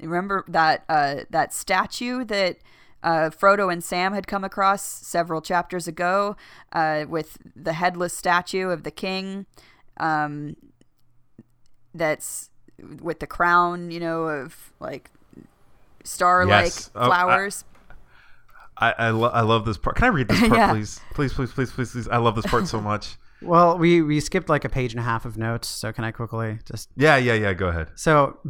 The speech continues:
Speaker 3: as they are getting to this part, like, there's this growing sense of unease, and it says, "No sign of any enemy roads,"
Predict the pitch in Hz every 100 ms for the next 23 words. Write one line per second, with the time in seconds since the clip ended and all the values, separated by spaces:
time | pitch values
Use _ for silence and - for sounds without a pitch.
0 | - 160 160 170 196 190 123 127 127 139
1 | 156 165 165 - 175 175 127 123 113 -
2 | _ _ - 139 131 123 131 127 127 -
3 | 123 120 113 123 123 120 113 113 - -
4 | _ _ - 135 135 139 123 127 143 160
5 | 160 151 127 - 156 170 - 147 139 135
6 | 127 123 120 120 117 -